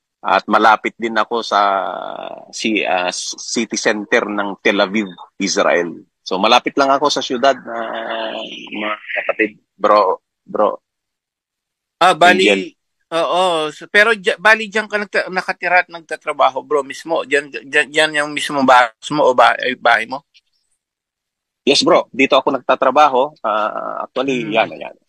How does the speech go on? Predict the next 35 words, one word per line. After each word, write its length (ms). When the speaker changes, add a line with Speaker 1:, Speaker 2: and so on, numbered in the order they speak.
Speaker 1:
Ito 180
yung 160
flag 160
ng 240
Israel, 320
ah. 160
Ipakita 320
natin, 320
baka 180
sabihin 460
nila 240
na 80
mimeke 480
tayo, 400
eh, 80
no? 180
Speaker 2:
Yun, 600
Speaker 1:
Yan. 400
Speaker 2:
oo. 80
Speaker 1:
So, 180
ayan, 320
yan. 240
Andito 400
tayo, 420
ah, 220
original 560
talaga 400
na, 160
na 120
andito 400
tayo 320
sa 160
Israel 560
at, 260
ah, 460